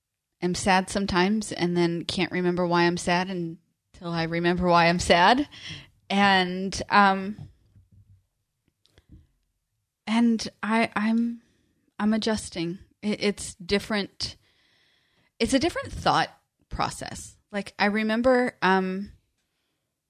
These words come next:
waking up that Wednesday morning and just,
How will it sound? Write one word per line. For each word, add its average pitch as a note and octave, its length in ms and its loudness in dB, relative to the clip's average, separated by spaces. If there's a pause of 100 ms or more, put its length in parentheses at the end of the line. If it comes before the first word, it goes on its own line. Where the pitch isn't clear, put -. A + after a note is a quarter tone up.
(800)
waking A3 400 0
up G#3+ 160 0
that G3 160 4
Wednesday F#3+ 360 0
morning F3 560 0 (2000)
and F3+ 640 2 (1500)
just, - 420 0